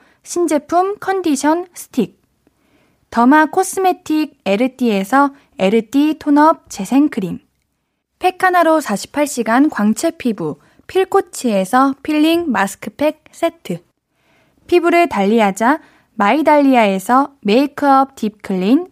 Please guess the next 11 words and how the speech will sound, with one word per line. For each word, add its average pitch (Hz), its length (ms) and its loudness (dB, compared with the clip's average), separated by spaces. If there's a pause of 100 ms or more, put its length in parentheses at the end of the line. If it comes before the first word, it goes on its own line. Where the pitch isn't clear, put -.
스틱 - 560 -8
세트, - 520 -4 (880)
하남 370 440 0
동래복국에서 247 1080 2 (220)
밀키트 302 800 -2
복요리 220 720 0
삼 349 260 -4
종 349 240 0
세트, 339 500 -12 (880)
몽뜨 277 680 2
화덕피자에서 247 1120 0